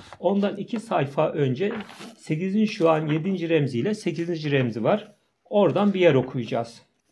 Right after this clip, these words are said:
Yedinci remizden. Sihirleri ne? Vesmu asa Musa bihi zulmetin celet kelamıyla dahi Risale-i Hurufe'yi takip eden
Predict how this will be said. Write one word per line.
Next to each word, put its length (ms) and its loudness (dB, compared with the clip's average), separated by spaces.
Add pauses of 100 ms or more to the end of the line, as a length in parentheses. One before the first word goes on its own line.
(140)
Yedinci 440 2
remizden. 480 0 (500)
Sihirleri 680 0
ne? 240 0 (1300)
Vesmu 840 4
asa 680 6
Musa 640 2
bihi 240 2
zulmetin 520 0
celet 400 4
kelamıyla 680 4
dahi 520 2 (420)
Risale-i 640 2
Hurufe'yi 720 0
takip 480 2
eden 520 2